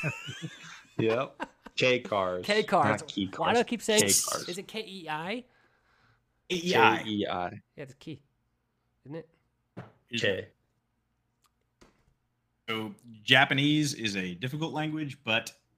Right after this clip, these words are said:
Speaker 1: Hi.
Speaker 3: is a perfectly phonetic language.
Speaker 1: Yes. Am I just mixing up
Speaker 2: Mm-hmm.
Speaker 1: the, am I messing up the, the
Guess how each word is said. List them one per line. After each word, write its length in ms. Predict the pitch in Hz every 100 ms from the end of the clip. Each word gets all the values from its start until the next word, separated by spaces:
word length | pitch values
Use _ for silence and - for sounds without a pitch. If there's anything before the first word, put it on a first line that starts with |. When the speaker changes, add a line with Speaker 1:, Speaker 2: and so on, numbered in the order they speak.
| _ _ -
Speaker 1:
Hi. 100 | 120
Speaker 3:
is 120 | 110
a 100 | 104
perfectly 540 | 92 147 139 - 135
phonetic 480 | 123 - 110 123 123 -
language. 320 | 101 90 87
Speaker 1:
Yes. 380 | 170 143 104 -
Am 100 | 147
I 80 | 160
just 200 | 170 165
mixing 320 | 180 120 -
up 80 | 170
Speaker 2:
Mm-hmm. 220 | 170 -
Speaker 1:
the, 60 | 151
am 100 | 151
I 60 | 156
messing 260 | 165 170
up 100 | 156
the, 240 | 156 135 113
the 200 | 127 123